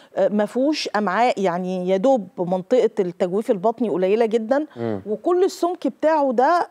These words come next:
Speaker 1: آه، عبارة عن لحم،
Speaker 2: مم.
Speaker 1: وهو السلسلة الشوكية في النص وتمام وزي
Speaker 2: تمام.
Speaker 1: الفل.
Speaker 2: آه، لو برضو يعني عايزين نتكلم حضرتك عن القيمة الغذائية للأسماك بشكل، آه، عام وأهميتها، وننص-، ننصح الناس بإيه النهاردة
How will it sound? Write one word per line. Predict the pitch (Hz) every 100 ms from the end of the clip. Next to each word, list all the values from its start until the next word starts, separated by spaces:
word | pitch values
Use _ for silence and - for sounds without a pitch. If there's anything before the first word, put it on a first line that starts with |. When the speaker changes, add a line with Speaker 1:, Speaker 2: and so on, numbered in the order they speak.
| -
Speaker 1:
آه، | 208 202
عبارة | 190 196 277 302
عن | 220 277 262 214 202
لحم، | 262 - - _ _ _ -
Speaker 2:
مم. | - 214
Speaker 1:
وهو | 285 302
السلسلة | 262 240 202 302 285
الشوكية | - 226 208 285 294
في | -
النص | 220 262 359 - - _ _ -
وتمام | 208 220 226 277 294
وزي | 220
Speaker 2:
تمام. | 247
Speaker 1:
الفل. | 269 - 311 214 - - _
Speaker 2:
آه، | 110 117
لو | 139 131 143 139 127 127 135
برضو | 120 160 156
يعني | 139 123 123
عايزين | 113 135
نتكلم | 156 151 151
حضرتك | - 156
عن | 127 123
القيمة | 123 - 160 165
الغذائية | 131 107 107 110 123 143
للأسماك | 127 117 139 139
بشكل، | 123 - 127 - 120 107 101
آه، | - 101 92
عام | 85 117 151 147
وأهميتها، | 104 110 107 123 151 139
وننص-، | 120 113 107 - -
ننصح | 139 160 - -
الناس | 120 147 -
بإيه | - 123
النهاردة | 131 117 143 143 147